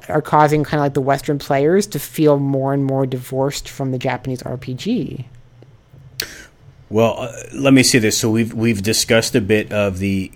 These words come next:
Speaker 2: character design, direction, differences between East and West.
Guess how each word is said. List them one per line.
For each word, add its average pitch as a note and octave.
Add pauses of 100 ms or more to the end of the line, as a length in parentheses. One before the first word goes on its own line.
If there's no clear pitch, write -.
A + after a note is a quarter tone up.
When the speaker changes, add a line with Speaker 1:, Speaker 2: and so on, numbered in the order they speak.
Speaker 2:
character A2
design, G2+ (320)
direction, G2 (680)
differences A2
between G#2
East G2+
and G#2
West. F#2